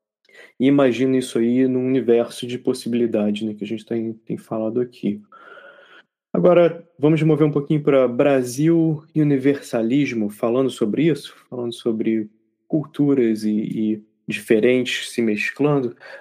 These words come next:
Brasil, universalismo nas religiões. Vinícius, comentários sobre isso.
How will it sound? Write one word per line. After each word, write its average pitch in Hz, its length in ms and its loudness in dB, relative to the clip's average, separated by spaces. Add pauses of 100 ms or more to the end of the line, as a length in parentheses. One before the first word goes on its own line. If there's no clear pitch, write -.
Brasil, 135 640 2
universalismo 131 760 0
nas 113 160 -2
religiões. 107 880 -2 (460)
Vinícius, 127 580 0
comentários 113 540 -4
sobre 110 240 -12
isso. 117 160 -20